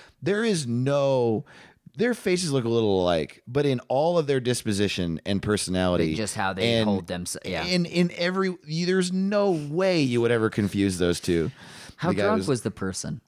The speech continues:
Speaker 1: Not drunk. And yeah, it was great. We were like, "Hell yeah, man. Just go talk to him." <laughs>
Speaker 2: It's so fucking funny.
Speaker 1: Yeah.
Speaker 2: I had one person, uh, when I was,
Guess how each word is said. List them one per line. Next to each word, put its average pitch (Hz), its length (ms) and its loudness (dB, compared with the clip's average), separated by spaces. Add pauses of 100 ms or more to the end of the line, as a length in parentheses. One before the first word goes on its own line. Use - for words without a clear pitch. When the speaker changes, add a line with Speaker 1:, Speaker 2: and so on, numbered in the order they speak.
(160)
Speaker 1:
Not 120 520 2
drunk. 98 420 2 (640)
And 110 400 0 (560)
yeah, 113 300 0
it 101 100 2
was 107 200 0
great. 87 380 0
We 92 140 2
were 98 80 2
like, 82 260 0
"Hell 90 280 0
yeah, 82 120 0
man. 78 340 -4
Just - 200 -6
go 87 100 0
talk - 260 -6
to 65 100 -6
him." 120 140 -12 (100)
<laughs> - 480 0 (200)
Speaker 2:
It's 117 200 2
so 110 300 4
fucking 98 480 -4
funny. - 500 -4
Speaker 1:
Yeah. 87 360 2 (480)
Speaker 2:
I 127 100 -2
had 143 480 0
one 117 220 0
person, 104 680 -4 (640)
uh, 101 200 -2
when 104 140 0
I 104 100 0
was, 101 180 -2